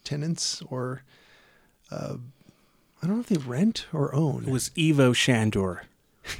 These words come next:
Speaker 2: who built the Dakota.
Speaker 1: <laughs> Is, is that the name?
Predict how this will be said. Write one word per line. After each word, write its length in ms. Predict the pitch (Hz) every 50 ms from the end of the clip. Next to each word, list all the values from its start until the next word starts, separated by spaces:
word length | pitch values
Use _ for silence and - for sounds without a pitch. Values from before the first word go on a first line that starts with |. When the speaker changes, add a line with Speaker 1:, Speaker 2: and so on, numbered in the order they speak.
| - - - - -
Speaker 2:
who 80 | 117 104
built 260 | - 107 104 98 -
the 100 | - 98
Dakota. 560 | - 95 87 - - 107 101 95 92 90 85 - _ _ - -
Speaker 1:
<laughs> 220 | - - - -
Is, 300 | 190 151 - 170 - - -
is 200 | 196 - - 165
that 180 | 190 180 175 -
the 200 | - 185 190 156
name? 300 | 143 190 180 233 214